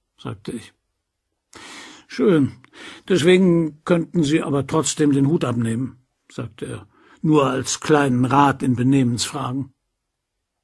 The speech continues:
Ich nahm ihn ab und entschuldigte mich. »Okay«, sagte er und behielt die rechte Hand fest unten in der purpurnen Tasche. »Sie sind also wegen Miss Koltschenkos Wagen gekommen.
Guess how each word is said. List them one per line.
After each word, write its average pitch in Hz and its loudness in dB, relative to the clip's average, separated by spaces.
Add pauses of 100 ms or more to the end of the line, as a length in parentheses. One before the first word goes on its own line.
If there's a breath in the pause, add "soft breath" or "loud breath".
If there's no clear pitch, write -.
(320)
Ich - -12
nahm 117 -4
ihn - -6
ab - -12
und 123 -10
entschuldigte 110 -14
mich. - -20 (1400)
»Okay«, 123 -2 (600)
sagte 101 -14
er 123 -10
und 135 -14
behielt 135 -4
die 123 -4
rechte 120 -6
Hand 123 -2
fest - -6
unten 143 -2
in 139 -2
der 120 -4
purpurnen 127 -2
Tasche. 131 -6 (1000 loud breath)
»Sie 190 -2
sind 185 2
also 170 2
wegen 170 2
Miss 165 -2
Koltschenkos 165 0
Wagen 156 2
gekommen. 113 -2